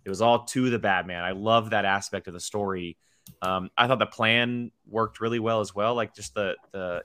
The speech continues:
explanation of it all, um, from a viewer standpoint. Um, and again, it just plays to that mystery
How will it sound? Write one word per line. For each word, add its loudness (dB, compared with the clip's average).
explanation -4
of -6
it -4
all, 2
um, -2
from -4
a -2
viewer 0
standpoint. -4
Um, -6
and -2
again, 4
it 4
just -2
plays 2
to -10
that 2
mystery -2